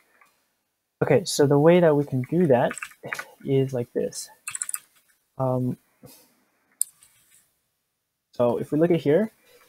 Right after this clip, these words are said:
we have to write some more data. And then we could do another twenty-one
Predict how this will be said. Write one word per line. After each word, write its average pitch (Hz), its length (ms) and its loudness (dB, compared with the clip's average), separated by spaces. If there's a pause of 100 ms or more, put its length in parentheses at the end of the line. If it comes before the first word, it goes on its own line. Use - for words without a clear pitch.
(160)
we 147 80 -2
have 143 180 0
to 143 80 -2
write 131 360 2 (1400)
some 139 100 0
more 151 180 4
data. 123 400 0 (3000)
And 131 480 0 (3000)
then 156 120 6
we 151 80 2
could 143 220 2
do 147 120 6
another 143 320 4
twenty-one 131 520 -2